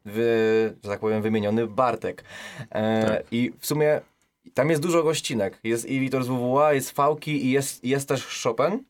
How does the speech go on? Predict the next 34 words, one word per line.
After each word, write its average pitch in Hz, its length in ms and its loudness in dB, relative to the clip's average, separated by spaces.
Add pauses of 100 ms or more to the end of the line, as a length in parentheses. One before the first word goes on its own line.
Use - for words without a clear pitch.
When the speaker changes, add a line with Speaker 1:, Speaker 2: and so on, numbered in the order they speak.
(140)
Speaker 2:
Tak. 82 220 -2 (380)
Speaker 1:
E, 120 520 2 (840)
ty 151 140 -2
wymyślałeś 151 600 0
koncept 151 500 0
kawałka? 156 720 0 (200)
Czy 156 380 -2
rzuciłeś 151 480 -2
po 147 100 -2
prostu, 147 420 0
„Ej, 156 220 6
robię 135 200 2
kawałek, 139 440 2
chcę - 220 -4
was 127 200 -2
na 120 100 2
fity”, 143 380 0
i 123 100 -6
potem 117 520 0 (140)
piona 117 260 2
zbita 123 340 0
i 117 60 0
wymyślaliście 113 560 0
to 110 100 -2
w 104 80 -6
studio 90 280 -8
na 85 100 -8
przykład? - 480 -14
Speaker 2:
No, 120 240 2
to 127 120 2
było 120 260 4
dosyć 101 340 0
na 104 120 2
spontanie, 107 600 2